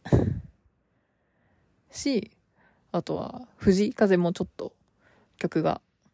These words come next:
うーん、まあ曲もいいしけど、なんだろうな、岡山弁が面白くて、見に行ったり。まあそんなにエムシーは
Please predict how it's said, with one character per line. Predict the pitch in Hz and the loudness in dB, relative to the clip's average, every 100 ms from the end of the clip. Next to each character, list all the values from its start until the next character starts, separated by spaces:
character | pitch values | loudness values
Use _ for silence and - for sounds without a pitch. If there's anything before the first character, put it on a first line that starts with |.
| - _ _ - - - | -20 _ _ -20 -16 -8
う | |
ー | 160 | -4
ん、 | 151 151 147 143 208 - - _ _ _ _ _ | -2 -2 -4 -6 -8 -12 -20 _ _ _ _ _
ま | 214 175 | -2 -2
あ | |
曲 | - 185 262 | -2 -2 0
も | 240 240 _ - | -2 -2 _ -2
い | 233 | 0
い | 202 | 0
し | - | -4
け | - 196 | -6 0
ど、 | 185 170 - _ - _ _ _ _ _ _ _ _ _ - | 2 2 -4 _ -20 _ _ _ _ _ _ _ _ _ -4
な | 165 | -2
ん | |
だ | 131 | -2
ろ | |
う | 147 | -4
な、 | 156 - | -6 -2
岡 | 160 208 | 0 4
山 | 196 190 185 | 4 6 6
弁 | 185 180 170 | 6 6 4
が | 170 - _ - - - - - | 2 0 _ -20 -14 -12 -14 2
面 | 170 | 2
白 | 165 160 | 4 0
く | - - | -2 -8
て、 | - - - - _ - _ _ _ _ _ _ _ | -10 -10 -18 -18 _ -20 _ _ _ _ _ _ _
見 | 190 170 | 2 2
に | |
行 | 147 | 2
っ | - | -6
た | 135 | -8
り。 | 117 185 _ _ - - - | -8 -12 _ _ -20 -20 -4
ま | 208 | -2
あ | |
そ | - 240 | 2 2
ん | 277 277 | 2 2
な | 285 | 2
に | 285 277 262 | 4 2 4
エ | 233 | 4
ム | 240 262 | 4 2
シ | - 262 | 0 2
ー | 240 | 2
は | - | 0